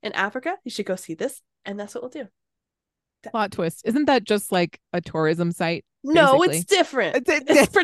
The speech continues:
Speaker 1: it's protected
Speaker 2: <laughs> No,
Speaker 1: land.
Speaker 2: this is
Speaker 1: <laughs>
Speaker 2: Patrick.
Speaker 1: No, <laughs> this is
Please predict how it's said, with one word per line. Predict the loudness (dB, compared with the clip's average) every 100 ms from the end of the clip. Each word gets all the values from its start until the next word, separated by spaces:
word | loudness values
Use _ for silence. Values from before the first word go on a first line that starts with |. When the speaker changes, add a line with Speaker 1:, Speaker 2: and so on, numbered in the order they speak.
| 4
Speaker 1:
it's | 6 6 6
protected | 0 2 0 4 6
Speaker 2:
<laughs> |
No, | 10
Speaker 1:
land. | 10 10 8 6
Speaker 2:
this | 6 8
is | 6
Speaker 1:
<laughs> | 8
Speaker 2:
Patrick. | 8 8 6 4 6 8
Speaker 1:
No, | 8 8 4 6
<laughs> |
this | 2 2 0 -2 0
is | -2